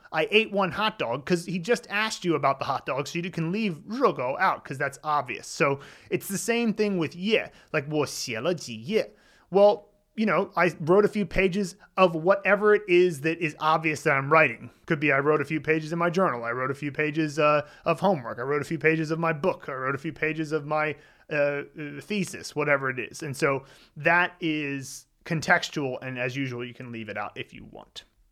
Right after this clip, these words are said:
Next, Jason Pan on 见面 in context. Is 见面 like 说话, whereby you can place an infix to split it up? Is it because they are both verb-noun verbs?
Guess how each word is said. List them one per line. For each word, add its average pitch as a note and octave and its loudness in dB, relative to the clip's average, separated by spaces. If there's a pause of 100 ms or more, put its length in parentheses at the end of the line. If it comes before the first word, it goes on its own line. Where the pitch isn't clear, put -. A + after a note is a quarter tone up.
(120)
Next, B3 0
Jason E3 0
Pan D3+ -2
on C#3+ -2 (120)
见 B3+ 0
面 A3 -2 (100)
in C#3+ -4
context. - -6 (240)
Is D#3 0 (360)
见 C#4+ 2
面 F#3 -2
like C3 -2
说 A#3+ 2
话, - -2 (300)
whereby D#3+ 4
you D3+ -4
can D3+ -6
place G#3 -2
an D3+ -8
infix G3+ -4 (120)
to D3+ -4
split D3 -2
it C#3 0
up? - -2
Is D#3+ -4
it E3+ 0
because G#3+ 2
they F3 2
are E3+ 4
both E3+ 2
verb-noun E3+ 2
verbs? A3 0